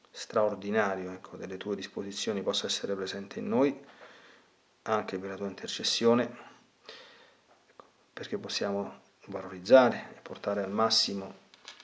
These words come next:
dei frutti possibili i doni, le grazie e le benedizioni che Dio non cessa di elargirci.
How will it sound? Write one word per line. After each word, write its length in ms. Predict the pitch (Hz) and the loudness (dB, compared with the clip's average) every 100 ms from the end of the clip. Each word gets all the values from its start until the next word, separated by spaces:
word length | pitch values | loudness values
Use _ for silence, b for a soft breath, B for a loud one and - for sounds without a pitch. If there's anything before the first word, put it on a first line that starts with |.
| B B B B - | B B B B -8
dei 200 | 104 101 | -4 -4
frutti 500 | 110 101 - - - | -6 -8 -10 -12 -8
possibili 760 | - 104 - 98 92 90 95 - - | -4 -2 -2 -4 -8 -10 -12 -16 -14
i 100 | - | -6
doni, 420 | 101 98 95 95 - _ _ _ _ | 0 0 0 -6 -12 _ _ _ _
le 180 | - - | -12 0
grazie 680 | 107 123 123 - 135 117 - _ _ - _ _ _ _ | 4 4 4 0 0 0 -8 _ _ -20 _ _ _ _
e 120 | - 104 | -2 0
le 100 | 98 | 2
benedizioni 680 | 101 101 101 - - - - _ - | 0 0 -2 -4 -6 -12 -18 _ -10
che 160 | - | -6
Dio 180 | 98 95 | -6 -6
non 160 | 95 95 | -6 -4
cessa 500 | - - - - - _ - | -4 0 0 -2 -12 _ -10
di 120 | 98 | -6
elargirci. 680 | 92 - - - - - | -4 -6 -10 -18 -12 -12